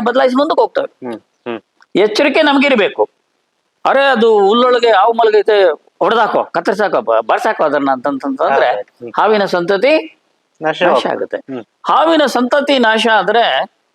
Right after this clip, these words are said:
Speaker 1: ಮನುಷ್ಯನಿಗಾಗ ಲಾಸ್ ಏನು? ಇದು ಪ್ರಶ್ನೆ.
Speaker 2: ಹ್ಮ್.
Speaker 1: ಅಂದ್ರೆ ಜಗತ್ತಿನಲ್ಲಿ ಏನು ಜನಸಂಖ್ಯೆ ಇದೆಯೋ ಜನಸಂಖ್ಯೆಯ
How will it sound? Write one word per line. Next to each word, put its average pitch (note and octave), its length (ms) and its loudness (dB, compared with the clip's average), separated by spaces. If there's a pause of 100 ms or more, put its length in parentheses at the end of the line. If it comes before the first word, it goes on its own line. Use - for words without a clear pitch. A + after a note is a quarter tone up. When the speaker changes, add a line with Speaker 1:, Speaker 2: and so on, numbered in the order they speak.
(140)
Speaker 1:
ಮನುಷ್ಯನಿಗಾಗ A3+ 500 2
ಲಾಸ್ G3+ 300 0
ಏನು? F3+ 180 0 (1000)
ಇದು A3 160 2
ಪ್ರಶ್ನೆ. C3+ 400 -4 (640)
Speaker 2:
ಹ್ಮ್. C#3+ 140 -2 (500)
Speaker 1:
ಅಂದ್ರೆ G3+ 320 2 (1080)
ಜಗತ್ತಿನಲ್ಲಿ A#3+ 680 0 (200)
ಏನು A3+ 180 0
ಜನಸಂಖ್ಯೆ G#3 720 0
ಇದೆಯೋ C#3 380 0 (520)
ಜನಸಂಖ್ಯೆಯ G3+ 800 0